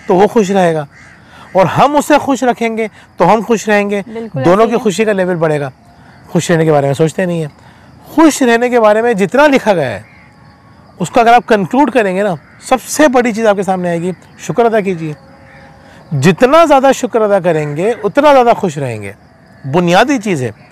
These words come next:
Speaker 1: शुक्रगुजारी। अपने शोहर की positive बातों का शुक्रिया अदा करना शुरू कर दीजिए। हम एक दूसरे की कमज़ोरियों की तो बहुत बात करते हैं, हम उस, हमें ये तो नज़र आता है कि उससे तीन काम नहीं हुए, उसकी तबीयत ख़राब होने की वजह से या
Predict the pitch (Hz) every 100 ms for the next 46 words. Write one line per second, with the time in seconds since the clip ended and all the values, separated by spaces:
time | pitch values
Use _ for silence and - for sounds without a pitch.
0 | - - - - - 185 285 208 147 110
1 | 95 - - - - - - 160 214 202
2 | 196 190 165 202 - 180 180 196 180 165
3 | 165 170 160 143 160 160 151 139 151 143
4 | 131 127 123 _ - - - - 170 170
5 | 175 190 180 160 151 165 185 190 175 123
6 | 214 214 202 202 170 208 269 - - -
7 | - - - 175 170 160 190 185 208 208
8 | 196 190 247 240 208 226 196 190 185 180
9 | 175 190 208 254 - - - - 160 -
10 | 196 180 170 170 156 160 165 170 170 175
11 | 160 160 175 185 185